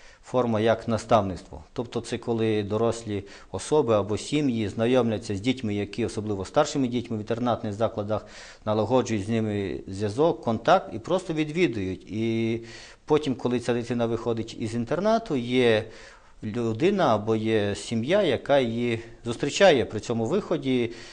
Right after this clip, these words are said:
І це не чиновник, це не якийсь там посадовець, а це проста людина, яка є або другом, або наставником,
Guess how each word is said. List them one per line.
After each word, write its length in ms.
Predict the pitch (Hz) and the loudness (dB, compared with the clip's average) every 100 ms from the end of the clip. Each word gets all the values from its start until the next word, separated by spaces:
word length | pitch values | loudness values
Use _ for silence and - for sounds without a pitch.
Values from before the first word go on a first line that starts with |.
| - | -12
І 140 | - 117 | -2 -2
це 200 | - 120 | 2 2
не 120 | 120 | 2
чиновник, 640 | 117 131 160 175 143 113 | 2 2 4 4 2 0
це 200 | - - | -2 -2
не 120 | 117 117 | 0 0
якийсь 280 | 113 156 | -2 -4
там 320 | - 113 110 98 | 0 0 0 -2
посадовець, 720 | 110 - 113 123 110 110 - | -4 -4 0 2 4 0 -2
а 120 | 104 | -6
це 240 | - - 113 | -4 -6 -6
проста 440 | - 143 - 180 | -6 -6 2 2
людина, 340 | 131 160 143 | 2 0 0
яка 260 | 113 107 120 | 0 0 0
є 260 | 113 120 - | 2 0 2
або 240 | 110 113 | 0 -2
другом, 500 | 110 120 147 120 113 - | -2 0 0 0 -2 -2
або 480 | 104 101 110 107 107 - - | -6 0 4 4 2 -8 -4
наставником, 960 | 117 110 - 151 143 123 - 113 107 107 | 0 0 6 6 6 0 0 0 0 -2